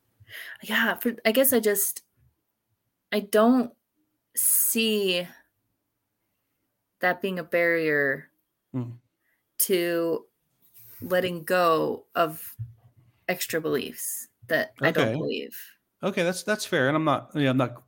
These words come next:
Speaker 2: I'm not necessarily critiquing that. I'm just,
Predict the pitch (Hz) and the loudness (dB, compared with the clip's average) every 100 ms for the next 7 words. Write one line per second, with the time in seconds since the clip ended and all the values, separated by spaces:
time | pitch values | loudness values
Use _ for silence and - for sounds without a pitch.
0 | - 156 139 120 127 123 120 120 117 110 | -4 0 0 0 -4 -2 -4 -4 -6 -6
1 | 120 120 117 117 113 110 110 120 120 117 | -10 -8 -6 -4 -2 0 0 0 0 -2
2 | 117 113 | -4 -10